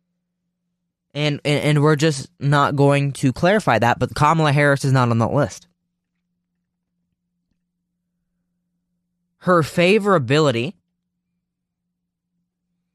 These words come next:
is insanely low. Her approval is, let's see here, let me find this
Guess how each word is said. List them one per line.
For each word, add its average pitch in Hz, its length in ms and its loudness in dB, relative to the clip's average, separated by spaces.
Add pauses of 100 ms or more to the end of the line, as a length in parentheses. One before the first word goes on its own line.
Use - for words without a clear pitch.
(680)
is 135 160 -4
insanely 160 800 0
low. 104 320 0
Her 127 220 0
approval 143 640 -2 (1500)
is, 123 600 -4
let's 104 200 -14
see 95 120 -10
here, 92 200 -10
let 92 80 -12
me 92 180 -10 (920)
find 113 320 -6
this 104 480 -8